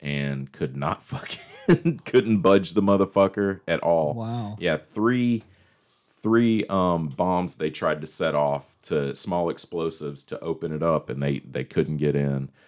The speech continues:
Speaker 1: Eventually, they got an acetylene torch and cut the steel, uh, hatch, 'cause he had welded himself in the motherfucker, you know?
Speaker 2: Wow.
Speaker 1: So they ended up having to get a torch and cut the fucking hatch open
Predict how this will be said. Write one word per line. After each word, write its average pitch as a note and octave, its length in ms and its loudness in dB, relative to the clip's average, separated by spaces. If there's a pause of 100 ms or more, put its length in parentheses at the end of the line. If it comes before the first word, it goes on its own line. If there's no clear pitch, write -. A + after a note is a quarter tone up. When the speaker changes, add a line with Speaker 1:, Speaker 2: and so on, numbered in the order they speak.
(300)
Speaker 1:
Eventually, E2+ 640 2
they D2+ 160 2
got D2+ 200 0
an C#2+ 100 -4
acetylene D2+ 500 -2
torch - 640 -4 (120)
and C#2 200 -8
cut - 420 -2
the C#2+ 100 -6
steel, D#2 720 0 (480)
uh, C#2 340 -2
hatch, - 640 -10 (200)
'cause D#2+ 200 -4
he F#2+ 120 0
had D#2 160 2
welded D#2 360 0
himself C#2 420 -6
in D2 140 -6
the C#2+ 60 -6
motherfucker, A#1+ 680 -12 (120)
you C#2 100 -12
know? C2+ 280 -10 (320)
Speaker 2:
Wow. B2+ 580 -6
Speaker 1:
So E2 200 0
they D#2+ 160 0
ended E2+ 220 0
up F2+ 140 -2
having F#2 260 0
to D#2 120 -8 (280)
get C#3 140 0
a - 80 0
torch F#2 420 4
and D#2 220 -6
cut - 240 -2
the E2 60 -8
fucking D#2 340 -6
hatch D#2 340 -6
open C2 580 -8